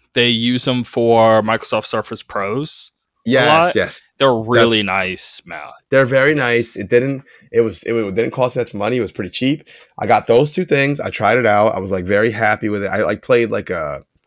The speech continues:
Speaker 2: I think I fired up Soma or something, like, some sort of first person game just to see what it felt like moving around.
Speaker 1: Okay.
Speaker 2: Everything was great. And then, uh, last thing I got was I bought this freaking one of these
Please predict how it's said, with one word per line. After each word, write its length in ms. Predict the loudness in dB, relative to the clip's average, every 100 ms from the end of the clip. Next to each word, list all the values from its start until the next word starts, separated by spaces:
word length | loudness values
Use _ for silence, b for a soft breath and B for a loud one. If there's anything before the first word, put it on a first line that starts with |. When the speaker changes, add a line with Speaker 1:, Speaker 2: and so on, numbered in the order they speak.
| _
Speaker 2:
I 40 | -4
think 120 | -2
I 60 | 0
fired 240 | 0 0
up 80 | -2
Soma 380 | -4 -2 -2 -4
or 100 | -10
something, 220 | -12 -12
like, 140 | -12
some 220 | -2 -2 0
sort 200 | 2 0
of 100 | 0
first 300 | -2 -2 -2
person 320 | -4 -4 -8
game 320 | -4 -4 -6
just 160 | -12 -12
to 80 |
see 160 | -6 0
what 140 | 0
it 40 | 0
felt 300 | 0 -2 -2
like 160 | -6
moving 200 | -6 -10
around. 240 | -10 -10 -8
Speaker 1:
Okay. 20 | -6
Speaker 2:
Everything 180 | -4 -6
was 80 | -6
great. 320 | -4 -4 -4 b b b b
And 180 | -8 0
then, 460 | 2 2 0 -2 -8 _
uh, 200 | -2 -2
last 320 | 0 0 0
thing 100 | -4
I 80 | -4
got 320 | -2 0 -2
was 460 | -4 -6 -6 -10 -18 b b b -10
I 100 | -6
bought 340 | 2 2 2
this 520 | -2 -2 -4 -10 -12 _ _ _ _ -20
freaking 920 | -20 -18 -2 -2 0 -4 -4 -10 -14 _ _ _ _ _
one 140 | -2 0
of 40 |
these 140 | 0